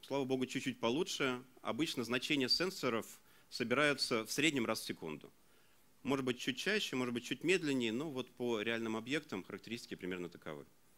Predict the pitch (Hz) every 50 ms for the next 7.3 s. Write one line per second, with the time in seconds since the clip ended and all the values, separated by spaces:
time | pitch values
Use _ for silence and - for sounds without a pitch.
0 | - - - - - - - 156 226 233 202 - - 147 175 180 165 - - 151
1 | 135 - 208 175 143 147 156 - - - 160 151 - 127 - 120 - 131 131 135
2 | 127 - 139 120 113 113 110 110 107 107 95 82 73 - - - - - - -
3 | - - - - - - - - - - - - - - - - - 104 - 139
4 | 123 - 101 87 - 90 - - 107 101 - 90 90 87 82 78 - - - -
5 | - - - _ - - - - - - - - - - - - - - - -
6 | - - - - - - 135 151 - 185 - - 185 170 175 156 151 151 156 156
7 | 147 117 90 78 71 -